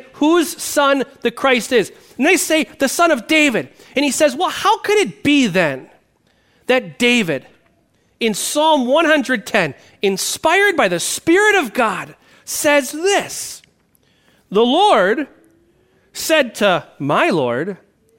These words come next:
sit at my right hand until I put your enemies under your feet'?" If David calls him Lord, how could he be his son?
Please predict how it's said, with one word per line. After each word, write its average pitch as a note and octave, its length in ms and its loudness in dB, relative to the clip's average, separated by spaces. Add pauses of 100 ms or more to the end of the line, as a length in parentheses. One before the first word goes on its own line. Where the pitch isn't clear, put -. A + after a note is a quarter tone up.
(440)
sit - 400 0
at F4 100 -2
my D#4+ 180 4
right C4 280 2
hand F3+ 400 0
until D#3 340 -2
I F#3 160 2
put G3 400 -4
your E3 280 0
enemies E3+ 640 -2 (400)
under G3+ 320 0
your D#3+ 260 0
feet'?" - 440 -8 (680)
If F#3 300 -2
David F#4+ 380 2
calls A3 280 0
him G3 200 0
Lord, F#3+ 300 2 (160)
how G#4 100 -4
could A4+ 160 0
he G#4 60 4
be G#4 180 4
his G4 120 -2
son? D#4+ 420 -2